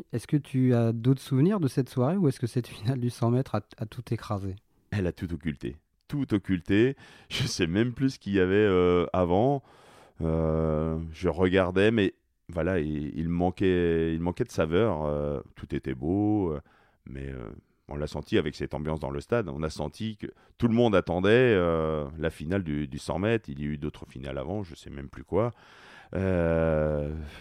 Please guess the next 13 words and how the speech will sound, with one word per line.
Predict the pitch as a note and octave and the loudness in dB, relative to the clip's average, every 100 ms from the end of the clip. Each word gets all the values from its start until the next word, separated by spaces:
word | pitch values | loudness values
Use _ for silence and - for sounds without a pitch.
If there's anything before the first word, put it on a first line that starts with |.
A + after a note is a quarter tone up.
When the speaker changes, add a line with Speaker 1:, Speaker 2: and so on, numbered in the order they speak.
| - | -8
Speaker 2:
mais, | D2+ D#2 D2+ | -2 0 0
euh, | C#2+ C2+ C2+ B1+ B1 G#1 G1+ - _ | -2 -4 -4 -6 -8 -10 -14 -18 _
tout | G2 | 0
le | G2+ | 2
monde | G2+ | 2
attendait | E2 D#2 D#2 D2+ | 2 0 -4 -4
que | C#2+ | -6
ça. | - G#2 D#2+ _ _ - | -4 -4 -6 _ _ -10
Et | D2 | -6
là, | E2 F#2 A#1 - _ _ _ _ - _ _ _ _ A#1 | -4 -4 -6 -12 _ _ _ _ -20 _ _ _ _ -20
euh, | C2+ C2 B1+ - | -18 -18 -20 -12
en | D#2 | -6
vingt, | D#2 E2+ E2 D2+ | -2 0 0 -4